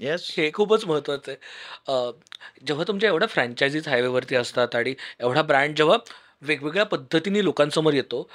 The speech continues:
Speaker 2: त्यातला एखादं कोणीतरी, कारण फ्रँचायझीवरती तुमचा
Speaker 1: हो.
Speaker 2: पूर्णपणे कंट्रोल असेलच याची गॅरंटी.
Speaker 1: नाही, नाही.
Speaker 2: So तिथे वेगवेगळे लोक असतात, तुम्हाला
Speaker 1: हो.
Speaker 2: तिथे लोकांवरती विश्वास ठेवावा लागतो. त्यातला एखादा माणूस जर चुकला तर ते ब्रँडवरती येतं का?
Speaker 1: ऑफकोर्स, कारण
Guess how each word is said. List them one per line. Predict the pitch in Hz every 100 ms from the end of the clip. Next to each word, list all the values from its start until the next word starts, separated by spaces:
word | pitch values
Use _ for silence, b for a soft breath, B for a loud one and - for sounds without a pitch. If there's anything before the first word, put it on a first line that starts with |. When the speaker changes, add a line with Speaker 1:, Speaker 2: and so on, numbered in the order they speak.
| B B B
Speaker 2:
त्यातला | 165 254
एखादं | 233 - 185 190
कोणीतरी, | 226 220 208 208
कारण | 202 185 226
फ्रँचायझीवरती | 190 139 139 175 180 233 - _ _ 202 202
तुमचा | 233 196
Speaker 1:
हो. | 226
Speaker 2:
पूर्णपणे | 190 180 185 185
कंट्रोल | 170 147 170 180 _
असेलच | 147 - 180 175
याची | 156 196
गॅरंटी. | 151 127
Speaker 1:
नाही, | 117 151
नाही. | 107 85 B B 165
Speaker 2:
So | 165 _ _ _
तिथे | 170 208
वेगवेगळे | 202 170 185 240
लोक | 196 160
असतात, | 151 -
तुम्हाला | 151 185
Speaker 1:
हो. | 180 139 104 90
Speaker 2:
तिथे | 151 226
लोकांवरती | 160 165 175 175
विश्वास | 214 147 160 156
ठेवावा | 131
लागतो. | 120 - B B -
त्यातला | 143 - 226
एखादा | 202 190 196
माणूस | 208 165 165
जर | 190
चुकला | 185 190 - 120 127 B B -
तर |
ते | 190
ब्रँडवरती | 202 175 151 208 220 240
येतं | 208 170
का? | 147 110 _ _ _ _
Speaker 1:
ऑफकोर्स, | 127 - 214 185
कारण | - 160